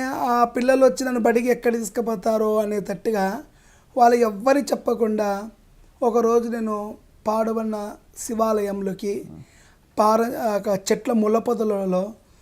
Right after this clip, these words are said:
దూరి లోకి వెళ్ళిపోయినా. వెళ్ళిపోయి ఆ శివాలయంలోనే లోగా గబ్బిలాలు,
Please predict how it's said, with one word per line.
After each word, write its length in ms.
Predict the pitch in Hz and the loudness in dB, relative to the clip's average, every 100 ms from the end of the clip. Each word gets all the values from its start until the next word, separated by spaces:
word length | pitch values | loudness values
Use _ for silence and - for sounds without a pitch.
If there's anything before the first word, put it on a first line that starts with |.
| _ _ 220 | _ _ -2
దూరి 280 | 214 262 | 0 2
లోకి 340 | 262 226 220 220 | 4 4 4 0
వెళ్ళిపోయినా. 680 | 185 180 180 175 - 135 117 - _ _ _ - _ _ - | -4 -4 -8 -10 -12 -16 -16 -18 _ _ _ -20 _ _ -6
వెళ్ళిపోయి 760 | 254 254 - 285 240 233 240 - | -2 0 4 4 4 0 -2 -4
ఆ 280 | - 247 240 | -4 0 2
శివాలయంలోనే 1080 | 233 247 247 262 262 247 240 220 220 214 233 - _ _ _ | 0 0 6 8 8 6 4 2 0 -2 -6 -12 _ _ _
లోగా 340 | 233 240 247 247 | 2 4 6 6
గబ్బిలాలు, 1000 | 214 214 180 233 226 220 214 214 208 | 6 2 0 0 2 2 4 4 4